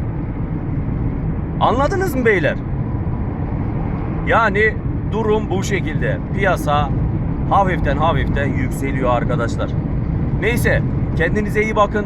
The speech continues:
Sağlıcakla kalın arkadaşlar. Kanalıma abone olursanız sevinirim. Bu tür yol sohbetleri videoları gelecek.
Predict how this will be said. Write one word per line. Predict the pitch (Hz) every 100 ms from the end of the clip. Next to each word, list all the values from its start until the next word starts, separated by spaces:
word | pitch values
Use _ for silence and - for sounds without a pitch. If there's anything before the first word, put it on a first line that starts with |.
| -
Sağlıcakla | - 156 156 185 180 190
kalın | 180 170 156
arkadaşlar. | 139 127 123 117 151 - - - - -
Kanalıma | 143 190 208 214
abone | 208 214
olursanız | 214 208 202 202 208
sevinirim. | 160 170 208 190 175 - - - - -
Bu | 196
tür | 214 220
yol | 196 196
sohbetleri | 214 202 208 190 196 165
videoları | - 185 170 131
gelecek. | - 135 165 156 165 -